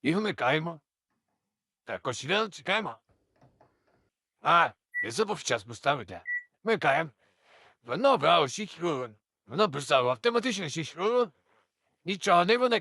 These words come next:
видно тільки ось індикатор. Тобто не видно, яке там блюдо, все,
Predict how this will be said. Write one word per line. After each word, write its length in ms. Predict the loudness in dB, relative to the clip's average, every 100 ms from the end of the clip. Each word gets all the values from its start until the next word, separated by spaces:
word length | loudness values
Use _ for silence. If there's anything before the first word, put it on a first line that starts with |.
| -4
видно 320 | -4 -2 -2
тільки 320 | -4 -4 -2 -2
ось 180 | -2
індикатор. 340 | -6 -6 -8 _
Тобто 300 | -8 -2 2
не 100 | 2
видно, 260 | 2 0 0
яке 220 | 0 0
там 180 | -2 -4
блюдо, 340 | -2 0 0
все, 400 | -4 -2 -2 -2